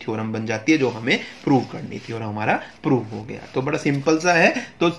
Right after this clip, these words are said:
आपको बस बिल्कुल logically चलना होता है और बहुत ही easy है ये theorem से हमारी। Next theorem देखिए, बहुत important theorem है हमारी।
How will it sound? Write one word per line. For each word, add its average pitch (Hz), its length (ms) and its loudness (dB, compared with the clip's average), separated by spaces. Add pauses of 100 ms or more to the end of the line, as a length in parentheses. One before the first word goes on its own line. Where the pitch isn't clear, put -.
(100)
आपको 147 380 6
बस 196 180 2
बिल्कुल 180 300 2
logically 196 440 6
चलना 160 280 6
होता 147 240 4
है 208 80 8
और 170 120 6
बहुत 151 320 6
ही 160 240 4 (320)
easy 160 280 6
है 113 320 2
ये 113 100 0
theorem 110 320 -4
से 107 140 -8
हमारी। 113 280 -6
Next 131 360 0
theorem 131 260 2
देखिए, 123 480 2 (380)
बहुत 180 260 8
important 139 460 4
theorem 127 300 4
है 120 160 4
हमारी। 117 360 4